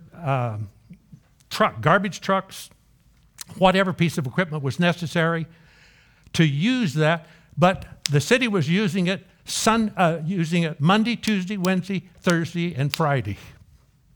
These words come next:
That leaves two days of the week. That Sabbath school class, in cooperation with some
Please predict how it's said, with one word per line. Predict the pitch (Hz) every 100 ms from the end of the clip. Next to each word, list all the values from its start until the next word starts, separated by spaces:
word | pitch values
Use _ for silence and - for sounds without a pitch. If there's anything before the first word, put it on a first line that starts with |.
| _ _ _ _ _ _ _ -
That | 151
leaves | 139 147
two | - 170
days | 151 151 127
of | 110
the |
week. | 113 131 - - - - _ _ _ _ _ _ _ _ _ _
That | 143 180
Sabbath | - 202 202 160
school | - 123
class, | - 117 95 117 - - - _ _ _ _ _ _ _ _ _
in | 139 139
cooperation | 135 143 170 190 196 196 185 - 104 90 113 - _ _ _ _ _ _ _ -
with | 156 156 143 - -
some | - 175 156